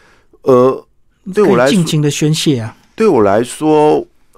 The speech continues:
Speaker 1: 呃，这件事情其实也没什么悲愤的啊，因为
Speaker 2: 嗯。
Speaker 1: 我不是第一个遇到这件事的人啊。
Speaker 2: 嗯。
Speaker 1: 我看到的是已经有很多人都已经被所谓的，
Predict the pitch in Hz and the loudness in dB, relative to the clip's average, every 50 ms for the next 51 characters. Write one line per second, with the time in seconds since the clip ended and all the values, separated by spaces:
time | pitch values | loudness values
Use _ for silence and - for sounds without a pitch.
0 | _ _ _ _ - - 110 107 107 - 165 156 165 170 151 156 147 127 113 - | _ _ _ _ -2 0 0 0 0 0 -2 0 0 0 0 0 -2 -2 -2 -2
1 | 110 104 - 110 104 85 80 82 87 92 92 82 78 76 - - 80 82 80 - | -4 -6 -2 0 0 0 2 0 0 -2 -2 -4 -6 -6 -6 -6 -6 -6 -6 -6
2 | 82 80 73 69 65 64 50 50 50 50 50 - - - - 180 185 175 - - | -6 -6 -6 -6 -6 -6 -6 -6 -6 -8 -8 -10 -12 -10 -6 -4 -4 -4 -4 -6
3 | - _ _ _ _ - - 101 85 87 95 135 151 147 143 143 127 123 104 92 | -10 _ _ _ _ -8 -6 -6 -6 -6 -8 -10 -8 -6 -6 -4 -2 -2 -2 -2
4 | 98 92 95 90 87 82 82 80 82 80 78 - - 78 69 67 60 55 50 50 | -2 -2 -2 -2 -2 -4 -4 -4 -4 -4 -4 -6 -8 -8 -6 -6 -6 -6 -6 -8
5 | 50 50 50 50 50 50 - 120 113 - _ _ _ - - 92 - 185 190 185 | -8 -8 -6 -6 -4 -4 -6 -8 -12 -16 _ _ _ -10 -10 -6 -6 -4 -2 -2
6 | 165 147 135 147 139 113 - - 131 120 104 - - - 95 85 90 107 113 101 | -2 -2 -2 -4 -6 -6 -6 -4 -4 -4 -4 -6 -8 -14 -10 -6 -2 -2 0 0
7 | 98 98 101 98 90 87 90 92 87 98 95 85 - - 80 85 85 82 73 58 | 0 0 0 -2 -2 -4 -6 -4 -4 -4 -4 -4 -6 -6 -4 -4 -2 -4 -6 -8
8 | - | -10